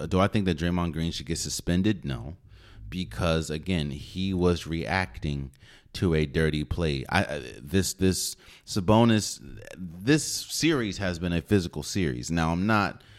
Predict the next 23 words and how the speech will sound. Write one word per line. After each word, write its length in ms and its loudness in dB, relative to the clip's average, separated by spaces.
absolving 920 2
what 160 -2
Draymond 460 -4
Green 260 0
did, 320 -2
and 140 -6
I'm 180 -4
not 280 -4
justifying 840 -4
what 100 -6
he 80 -10
did, 320 -8
but 100 -8
what 180 -2
I'm 160 -4
saying 420 0
is 320 -6
both 360 8
of 60 -4
them 160 4
were 120 2
dirty 300 0
plays. 480 -12